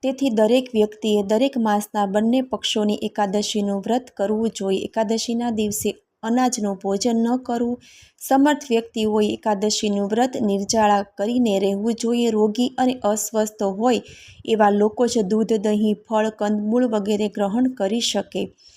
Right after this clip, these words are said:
ખરેખર વિધિ તો એ છે કે એકાદશીના આગળના દિવસે એક વખત ભોજન લેવું, એકાદશીના દિવસે નિર્જળા રહેવું અને બીજા દિવસે એક વખત ભોજન કરવું. એકાદશીના દિવસે, દિવસે ઊંઘવું ન જોઈએ. ભગવત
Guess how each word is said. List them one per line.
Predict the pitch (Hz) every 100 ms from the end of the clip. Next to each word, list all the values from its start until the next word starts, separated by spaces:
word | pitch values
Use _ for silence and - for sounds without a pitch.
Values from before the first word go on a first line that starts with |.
| _ _ _
ખરેખર | 269 285 285 269 226
વિધિ | 233 233 233
તો | 233 208
એ | 220
છે | 240 262 254
કે | 254
એકાદશીના | 214 214 214 208 208 214 208
આગળના | 202 208 202 220 233 226
દિવસે | 214 208 - -
એક | 214 -
વખત | 208 - 214
ભોજન | 196 196 196 220 226
લેવું, | 226 226 233 240 - - - -
એકાદશીના | 247 247 214 226 233 220 202
દિવસે | 196 208 208 226
નિર્જળા | 202 202 208 240 233 233
રહેવું | 240 240 247 -
અને | 196
બીજા | 196 202 185 226
દિવસે | 214 226 226 254 254 - _ _ _ -
એક | 233 240
વખત | 220 226 220 190
ભોજન | 202 196 196 240
કરવું. | 226 196 190 190
એકાદશીના | 220 254 226 233 233 214 202
દિવસે, | 190 202 208 226 220 - -
દિવસે | 220 262 254 262
ઊંઘવું | 262 220 226 233 202
ન | 196 240
જોઈએ. | 214 202 196 190
ભગવત | 190 196 202 254